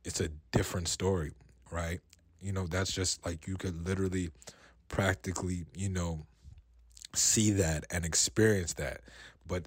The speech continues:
that same thing literally applies, though, in the spiritual sense, in the, you know, in, which is as real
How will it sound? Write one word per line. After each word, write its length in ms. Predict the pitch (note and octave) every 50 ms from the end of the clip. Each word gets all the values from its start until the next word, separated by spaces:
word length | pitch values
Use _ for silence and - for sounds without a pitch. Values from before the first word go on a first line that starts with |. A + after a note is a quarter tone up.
| - F2
that 240 | G2+ G2+ G#2 -
same 380 | - - - A#2 A#2 A#2+ A#2+ A2
thing 200 | - A2 A2 G#2+
literally 600 | G2+ F#2 F#2 G#2 G#2+ A2 G#2+ G2+ G2 F#2+ F#2 E2+
applies, 720 | F2 E2 - - - G2 G2 A#2 B2 A#2 G#2 F#2 E2+ -
though, 280 | - E2 E2 D#2+ E2 - - - - - - - _ _ _ _ -
in 160 | F2 F2+ F2
the 100 | F2+ E2+
spiritual 600 | - - - - - A2+ A2+ A2+ G#2+ - G2 F2+
sense, 340 | - - E2+ D#2+ D#2+ - F2
in 140 | F2 E2+ D#2+
the, 280 | E2+ E2 D#2+ D#2 D#2 - - - - - - - _
you 160 | F2+ F#2 F2
know, 400 | E2+ E2+ E2+ E2+ E2 E2 - - _ -
in, 240 | F#2 F2+ F2 E2 - - - - - _ _ - E2+
which 220 | F2+ F#2 - -
is 260 | F#2+ F2 E2 D#2 D#2+ - -
as 260 | - F#2 F#2+ F#2+ E2
real 680 | D#2+ E2 D#2 E2 F#2+ A2+ A#2+ A2 G#2 G2 F#2+ F#2+ F#2+